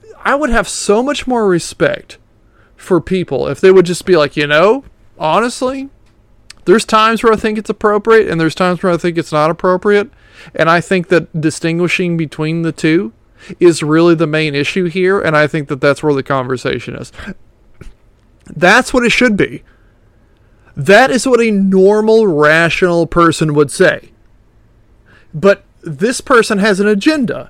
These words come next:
and they have to push that agenda. And so they have to say, they have to stick to the script because they have a personal vested interest in this ideology,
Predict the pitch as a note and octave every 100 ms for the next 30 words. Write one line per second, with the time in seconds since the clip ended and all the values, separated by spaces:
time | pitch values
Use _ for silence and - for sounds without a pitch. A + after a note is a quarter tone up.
0 | _ E3+ C3+ C3 C3+ F3+ - D#4 - D#4+
1 | C4 E3 - C3+ - - - - - E3
2 | - F#3 F3+ D3 E3 - C#3 - D3 C3
3 | C3+ - - _ _ _ - F#3 F#3 G3
4 | - D#3 - F3+ G#3+ A#3 - D4+ E4 -
5 | - - - _ _ _ _ - G#3 A3
6 | G3 G#3+ F#3+ G3 G3 F3 - E3+ - G3+
7 | F3+ G#3+ G#3 D3+ C#3+ - F#3+ F#3 E3 D3+
8 | - E3+ - C#3+ D3 D#3 C#3+ C#3 C#3+ D3
9 | G3+ C4 A3 C3+ C3+